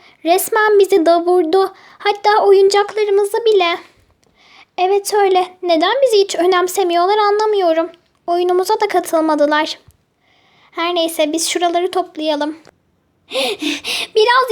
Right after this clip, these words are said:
yavaş olsan olmaz mı? Olmaz. Fış. Hmm, Yosun abla, yiyeceklerinden benimle de paylaştığın için teşekkürler. Ne demek canım, lafı mı olur?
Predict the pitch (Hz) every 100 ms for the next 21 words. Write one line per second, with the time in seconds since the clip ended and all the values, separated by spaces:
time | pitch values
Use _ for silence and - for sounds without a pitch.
0 | 440 480 - 523 523 539 480 480 466 466
1 | 480 523 480 453 427 403 - _ _ -
2 | - _ _ 453 539 523 508 508 494 480
3 | 427 403 403 - - - - - - -
4 | - - - - - - - - _ _
5 | _ _ _ _ _ _ 381 370 403 453
6 | 440 392 330 339 - 415 440 403 359 349
7 | 302 311 311 370 381 392 392 392 392 381
8 | 349 359 392 392 381 381 381 359 359 -
9 | 403 392 381 415 440 392 - 381 - 339
10 | 339 320 320 - - _ _ _ _ _
11 | _ _ _ _ _ _ _ _ 302 285
12 | 285 359 381 381 - 349 392 330 302 339
13 | 381 403 359 294 294 -